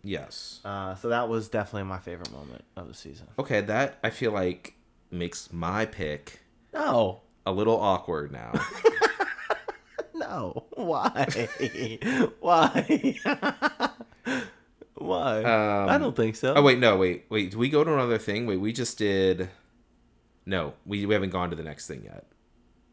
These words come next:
Speaker 2: Oh. <laughs>
Speaker 1: I was thinking we were going to A messages because you did the oink oink, which was technically an A message.
Speaker 2: Yes.
Speaker 1: 'Cause that's our next category.
Speaker 2: Yes. So, like, like some
Speaker 1: Our
Speaker 2: of these
Speaker 1: the
Speaker 2: episodes.
Speaker 1: best A message.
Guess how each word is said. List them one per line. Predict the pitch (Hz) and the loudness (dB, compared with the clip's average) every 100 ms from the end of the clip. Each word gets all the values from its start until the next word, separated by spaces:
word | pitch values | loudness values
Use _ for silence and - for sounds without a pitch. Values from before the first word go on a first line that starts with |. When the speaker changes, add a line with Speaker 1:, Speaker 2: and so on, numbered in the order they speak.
| _ _ _ - | _ _ _ 6
Speaker 2:
Oh. | 147 160 170 165 135 - | 10 12 12 10 8 10
<laughs> | - - 185 - 156 - - - | 8 10 4 4 0 0 -8 -6
Speaker 1:
I | - 127 147 | 6 12 12
was | 165 160 | 12 8
thinking | 151 151 | 6 8
we | 139 | 10
were | |
going | 135 131 | 10 10
to | 117 131 | 8 10
A | 135 147 | 10 12
messages | 131 127 113 117 | 10 8 2 2
because | 120 117 101 | 4 2 2
you | 110 | 2
did | 107 107 | 2 2
the | |
oink | 110 131 101 | 4 4 6
oink, | 120 117 - | 4 4 2
which | 98 98 | -4 0
was | 113 113 - | 4 4 4
technically | 107 104 95 98 | 2 2 0 0
an | 92 | 2
A | 101 | 2
message. | 92 92 90 87 117 | 2 0 0 0 0
Speaker 2:
Yes. | 110 101 - - - 156 - - | 2 0 -2 -8 -6 -8 -8 -6
Speaker 1:
'Cause | 117 | 2
that's | 113 120 | 4 6
our | 139 | 6
next | 165 160 - | 6 0 -2
category. | - 139 113 101 101 92 82 90 - - 110 | 0 4 4 2 0 0 0 -2 -4 -8 -2
Speaker 2:
Yes. | 113 113 110 101 | 2 2 2 -4
So, | - - - 110 110 110 | -12 -18 -2 2 4 2
like, | 113 117 123 - | 4 4 4 -2
like | - 123 143 | 2 6 6
some | - 151 | 6 6
Speaker 1:
Our | 151 | 8
Speaker 2:
of | |
these | 151 151 | 6 8
Speaker 1:
the | 143 | 6
Speaker 2:
episodes. | 113 113 120 | 6 2 6
Speaker 1:
best | 113 131 107 101 | 8 8 6 2
A | 117 120 | 6 6
message. | 110 107 107 92 | 6 2 0 -4